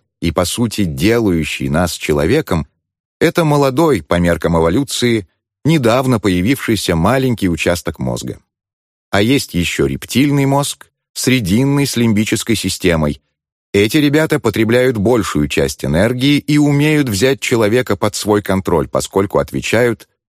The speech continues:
за инстинкты. Теперь понимаете, почему люди принимают решения на основании эмоций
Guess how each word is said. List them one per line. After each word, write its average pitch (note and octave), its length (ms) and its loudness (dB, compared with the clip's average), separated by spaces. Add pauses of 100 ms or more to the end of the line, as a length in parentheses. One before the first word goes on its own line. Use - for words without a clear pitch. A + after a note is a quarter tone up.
за E2+ 220 0
инстинкты. - 680 -4 (1000)
Теперь F#2 300 -2
понимаете, G2 560 0
почему F2+ 460 -2
люди D2+ 280 -2
принимают D#2 480 -2
решения G2+ 480 -2
на D#2+ 140 -2
основании D#2+ 600 -2
эмоций - 560 -6